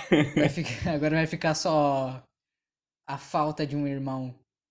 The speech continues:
sei lá, ou algo do tipo. Bom, a gente gostaria de tratar hoje sobre um assunto, é, não tão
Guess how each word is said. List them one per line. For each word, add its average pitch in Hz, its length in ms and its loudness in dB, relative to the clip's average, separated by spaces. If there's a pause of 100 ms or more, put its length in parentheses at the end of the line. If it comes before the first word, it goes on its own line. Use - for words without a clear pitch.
(240)
sei 131 220 -10
lá, 123 360 -12
ou 131 120 -8
algo 127 160 -8
do 127 100 -8
tipo. - 260 -10 (680)
Bom, 226 360 -4
a 185 80 -2
gente 214 440 -6 (300)
gostaria 214 600 -2
de 202 140 -8
tratar 175 600 -2
hoje 143 460 -6 (120)
sobre 208 260 -8
um 220 120 -6
assunto, 214 1000 -2 (800)
é, 139 560 -4
não 190 260 -4
tão 170 640 -2